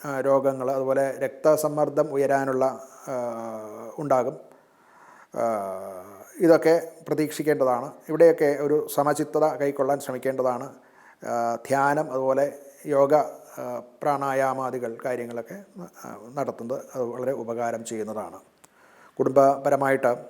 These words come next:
ആ, കുടുംബത്തോടൊപ്പം കുറച്ച് കൂടുതൽ മുൻപത്തേക്കാൾ ഏറെ സമയം ചെലവഴിക്കാൻ സാധിക്കും. ആ, ചില പുതിയ ബന്ധങ്ങൾ, ആ, കുടുംബത്തേക്ക് ഉണ്ടാകാനും ഉള്ള കാലമാണ്.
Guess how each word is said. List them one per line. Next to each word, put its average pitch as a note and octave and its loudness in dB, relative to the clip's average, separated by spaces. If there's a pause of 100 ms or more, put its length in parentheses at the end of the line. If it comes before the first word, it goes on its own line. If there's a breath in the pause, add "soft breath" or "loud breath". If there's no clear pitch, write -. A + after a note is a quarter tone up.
(100)
ആ, A#2 -10 (500)
കുടുംബത്തോടൊപ്പം D#3+ 6
കുറച്ച് D3+ 0
കൂടുതൽ D#3+ 4 (240)
മുൻപത്തേക്കാൾ D#3 2
ഏറെ D3+ 4
സമയം C#3+ -2
ചെലവഴിക്കാൻ C3+ 0
സാധിക്കും. B2+ -2 (800 soft breath)
ആ, A#2 -4
ചില D#3 2
പുതിയ E3 6
ബന്ധങ്ങൾ, D#3 2 (220)
ആ, C#3+ -6
കുടുംബത്തേക്ക് C#3+ 2
ഉണ്ടാകാനും C3+ 2 (320)
ഉള്ള B2 0 (240)
കാലമാണ്. B2 2